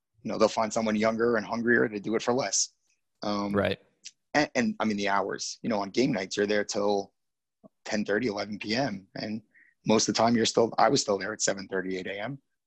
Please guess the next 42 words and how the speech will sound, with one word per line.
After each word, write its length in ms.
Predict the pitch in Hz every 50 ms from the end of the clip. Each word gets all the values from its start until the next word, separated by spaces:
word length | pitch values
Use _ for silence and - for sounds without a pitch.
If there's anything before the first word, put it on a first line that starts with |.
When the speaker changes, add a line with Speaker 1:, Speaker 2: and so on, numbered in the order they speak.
| _ _ - -
Speaker 1:
Um, 200 | 101 98 98 92
so 120 | - 123
those 160 | 135 156 156
are 60 | 107
long 460 | 95 92 101 104 107 107 110 113 104 87
days, 400 | 104 120 151 151 104 - - 107
and 180 | 95 92 90 - _ _ _ _ _ _ -
you're 100 | 123 127
not 140 | 123 120 117
Speaker 2:
Mm-hmm. 20 | 110 -
Speaker 1:
at 60 | - 113
every 180 | 107 104 92
single 300 | - - 123 117 104 98
home 220 | 95 113 123 151 120
game, 300 | 98 92 92 98 95 92
but 180 | 104 101 - - _ _ _ _
there's 240 | - - 101 - - _ _ _ _ -
forty-four 460 | - 107 104 107 104 - - 113 110
Knicks 180 | 113 113 -
home 180 | - 123 117 120
games, 220 | 120 120 120 117
forty-four 420 | - - 123 123 117 - 120 120 113
Rangers 280 | 113 113 120 123 117
home 180 | 123 127 123 120
games. 380 | 123 127 127 135 135 - - - _ _ _ _ _ _ _ _ _ _ _ _ _ -
I 40 |
mean, 80 | 110 113
that, 160 | 110 120 -
that's, 260 | 127 120 - - -
that's 180 | - - 113 -
a 40 | -
significant 420 | - 117 107 110 - 117 110 104
part 160 | - 110 110
of 20 | 104
your 80 | 101
calendar 380 | 98 - 104 107 113 101 90 92
that 120 | 90 101
you're 160 | - 90 - -
<laughs> 60 | -
working 280 | 139 104 - - 101 98
crazy 460 | - - - 120 110 104 95 101 101
hours. 440 | 107 104 95 92 92 92 - -